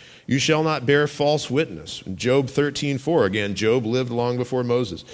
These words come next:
Job said to his foolish friends, "As for you, you whitewash with lies." They knew it was wrong. The last commandment, the tenth commandment, "You shall not covet." Well, that goes right back to the very first sin in the Garden of Eden, doesn't it?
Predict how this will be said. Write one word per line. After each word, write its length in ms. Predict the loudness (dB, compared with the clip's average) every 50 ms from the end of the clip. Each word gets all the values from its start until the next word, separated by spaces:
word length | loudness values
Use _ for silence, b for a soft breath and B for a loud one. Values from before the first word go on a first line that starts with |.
| B B B B B
Job 300 | 0 2 4 4 2 2
said 220 | 2 0 0 0
to 60 | 0
his 100 | -2 -2
foolish 320 | -2 -2 0 0 0 0 0
friends, 320 | -2 -2 -2 -2 -4 -4
"As 320 | -4 -4 -2 -2 -2 -2 -4
for 180 | -4 -4 -2
you, 480 | -2 0 0 0 0 0 -2 -4 -6 -8 -14 -14 _
you 160 | -2 0 0 0
whitewash 560 | 0 0 0 -2 -2 -2 -2 -2 -2 -4 -6
with 120 | -8 -4
lies." 460 | -2 -2 0 0 0 -2 -4 -6 -4
They 120 | -2 -2 0
knew 280 | 0 2 4 4 4
it 100 | 2 0
was 160 | -2 -4 -4 -4
wrong. 260 | -4 -6 -8 -10 -14 -18 _ _ _ b b b b b b b b b b b b b _ -6
The 160 | -2 0 2
last 360 | 4 6 4 4 2 2 0
commandment, 460 | -2 0 0 0 0 0 -4 -6 -6
the 80 | -8 -6
tenth 300 | -2 -2 -2 -2 -2 -4
commandment, 460 | -4 -2 -2 -2 -2 -2 -4 -6 -4
"You 80 | -4 -4
shall 260 | -2 0 0 0 0
not 220 | 0 -2 -4 -6
covet." 380 | -4 -2 0 0 0 0 -2 -6 -10 -20 -20 _ _ _ B B B B B B B B B
Well, 280 | -4 -2 -2 -4 -6 -10 -14 -18 -20 _ _ -8
that 120 | -8 -4
goes 200 | -2 -2 -2 0
right 240 | 0 -2 -2 0 0
back 240 | 0 0 0 0 -4
to 60 | -4
the 100 | -6 -4
very 260 | -4 -2 -2 -2 -4
first 380 | -4 -6 -6 -6 -4 -4 -4 -4
sin 200 | -2 -2 -2 -4
in 120 | -4 -4
the 40 | -4
Garden 300 | -4 -2 -2 -2 -2 -4
of 80 | -4 -4
Eden, 240 | -6 -6 -6 -6 -8
doesn't 240 | -10 -10 -10 -10
it? 160 | -12 -14 -16